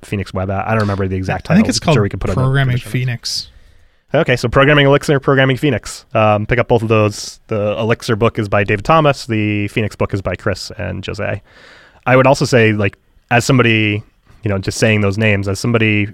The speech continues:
Speaker 1: who came from the Ruby community and really liked the vibe of the Ruby community, the Elixir community has a similar vibe to, like, early days Ruby community at this point. Um, Jose is one of the nicest people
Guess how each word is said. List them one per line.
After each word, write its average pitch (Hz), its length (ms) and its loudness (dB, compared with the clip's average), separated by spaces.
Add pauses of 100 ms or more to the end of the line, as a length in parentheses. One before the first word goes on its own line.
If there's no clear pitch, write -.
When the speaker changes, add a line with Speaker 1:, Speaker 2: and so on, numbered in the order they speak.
(140)
Speaker 1:
who 104 140 -2
came 117 220 0
from 104 380 -2
the 104 80 -2
Ruby 123 220 2
community 110 360 -2
and 98 100 -2
really 107 220 4
liked 101 560 -2
the 101 80 -4
vibe 110 480 0
of 117 100 -4
the 120 140 0
Ruby 127 240 0
community, 139 500 -2 (440)
the 113 80 2
Elixir 113 340 2
community 107 380 0
has 98 180 0
a 101 40 -2
similar 101 920 0
vibe 98 480 -2
to, - 160 -4
like, 92 360 -4
early 101 300 -2
days 95 320 -4
Ruby 92 240 -6
community - 600 -10
at - 100 -10
this - 160 -8
point. - 360 -12 (600)
Um, 92 260 -2 (100)
Jose 104 280 2
is 98 120 0
one 101 120 0
of 101 40 0
the 98 60 -2
nicest 98 320 -4
people 95 440 -4